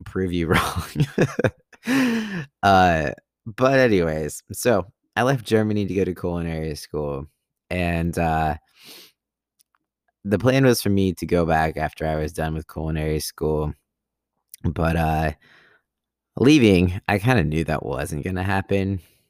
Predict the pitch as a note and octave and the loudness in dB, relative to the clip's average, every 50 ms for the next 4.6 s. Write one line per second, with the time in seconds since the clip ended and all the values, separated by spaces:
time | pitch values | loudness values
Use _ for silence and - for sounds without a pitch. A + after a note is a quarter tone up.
0 | _ - - F2 F2 F2 F2+ F2 E2+ F2 E2 D#2+ D#2 D2+ D#2+ D#2+ D#2 D2+ D#2+ D2+ | _ -10 -6 -4 -2 -2 0 -2 0 0 -2 -2 -2 -2 -2 -2 -2 -4 -4 -6
1 | D#2 D#2 - - - E2 D#2 - - D#2+ D2+ D2 - A2 A#2 A2+ - - D2 D2+ | -6 -6 -8 -8 -8 -6 -6 -4 -4 -4 -4 -4 -2 0 0 0 0 -2 -4 -4
2 | D#2 D2+ D2+ - - - E2 D2+ - F#2 - - E2 E2 - - F2 D#2+ F2+ E2 | -4 -4 -6 -8 -6 -8 -6 -2 -2 -2 -2 -2 -6 -8 -6 -6 -6 -4 -4 -4
3 | D#2 - F2 E2 E2 - - - - D2+ - D#2+ D#2+ D#2 D#2+ D#2+ D#2+ E2 E2 D2 | -2 -2 0 -2 -2 -2 -6 -12 -10 -8 -6 -4 -4 -4 -4 -4 -4 -4 -4 -4
4 | - E2 - - D#2+ D#2+ D#2 D#2 D2+ D2 - | -6 -8 -6 -4 -4 -2 -2 -4 -4 -6 -10